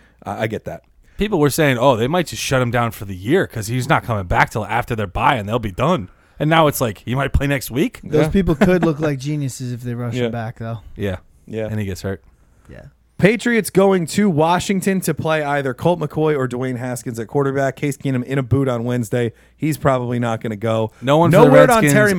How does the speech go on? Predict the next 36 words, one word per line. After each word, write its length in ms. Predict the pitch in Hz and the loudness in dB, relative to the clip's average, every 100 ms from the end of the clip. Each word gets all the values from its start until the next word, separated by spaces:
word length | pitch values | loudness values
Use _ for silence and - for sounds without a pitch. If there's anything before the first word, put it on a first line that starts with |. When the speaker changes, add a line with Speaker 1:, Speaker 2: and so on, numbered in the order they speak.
| 131 | 2
Speaker 2:
everyone 100 | 135 | 4
Speaker 1:
McLaurin 260 | 170 202 | 6 4
Speaker 2:
for 40 | 131 | 4
the 40 | |
Speaker 1:
yet. 180 | 110 104 | 0 -2
Speaker 2:
Patriots. 440 | 113 95 95 - - | -2 -4 -8 -10 -2
Speaker 3:
Terry 180 | 208 | 0
McLaurin, 640 | 220 208 220 214 214 208 202 | 0 -4 -4 -2 -2 -4 -4
um, 80 | 196 | -2
Speaker 2:
Can't 200 | 139 180 | 0 0
start 260 | - 110 | -2 -2
him. 140 | 92 92 _ _ _ _ _ | -2 -10 _ _ _ _ _
Speaker 3:
you 100 | 165 | -16
sure? 300 | - 214 143 | -6 -4 -4
I 80 | 151 | -4
think 220 | - 240 | -4 -4
he 80 | 220 | -4
practiced 540 | 254 262 262 185 - | -2 -4 -6 -12 -12
today. 260 | 127 120 120 _ - | -12 -10 -12 _ -10
Speaker 2:
Can't 160 | - 131 | 0 2
Speaker 1:
Okay. 60 | 151 | 4
Speaker 2:
start 140 | 139 95 | 0 -2
him. 80 | - _ _ | -10 _ _
Speaker 3:
But 160 | 165 165 | 0 2
I 100 | 165 | 2
don't 140 | 175 | 2
know 140 | 175 170 | 0 0
in 260 | 165 156 | 0 -2
what 200 | 151 156 | -4 -4
limited 400 | 147 143 139 131 | -4 -4 -4 -6
sense. 460 | 123 131 123 120 - - | -8 -10 -10 -12 -16 -10
Um, 600 | 143 139 139 135 131 165 _ _ _ _ - | -4 -4 -4 -6 -12 -16 _ _ _ _ -6
Speaker 2:
Can't 200 | - 185 | -2 -2
Speaker 3:
it, 40 | |
Speaker 2:
start 220 | - 95 | -2 -6
him. 80 | 78 | -8